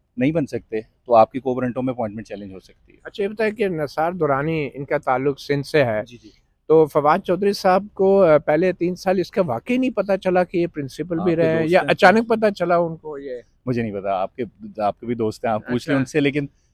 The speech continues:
Speaker 1: मेरे पास तो जो केस आया मैंने तो वो बना दिया, अब
Speaker 2: अच्छा।
Speaker 1: आगे आईसीए फाइल करूंगा।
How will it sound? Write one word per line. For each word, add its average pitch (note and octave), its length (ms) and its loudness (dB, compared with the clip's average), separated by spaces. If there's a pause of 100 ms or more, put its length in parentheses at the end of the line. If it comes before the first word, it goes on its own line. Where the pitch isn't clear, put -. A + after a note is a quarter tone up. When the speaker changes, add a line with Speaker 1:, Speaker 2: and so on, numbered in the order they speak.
(120)
Speaker 1:
मेरे C3+ 160 2
पास C3 240 2
तो C3 60 -6
जो A#2 120 -2
केस - 580 -2
आया A2 100 4
मैंने G#2+ 180 -2
तो G2+ 80 -14
वो G#2 100 -4
बना F#2 260 -6
दिया, G#2 260 -4
अब E2+ 160 -6
Speaker 2:
अच्छा। - 200 -12
Speaker 1:
आगे G#2+ 120 -4
आईसीए G#2+ 320 -2
फाइल G2 200 -8
करूंगा। F2+ 280 -12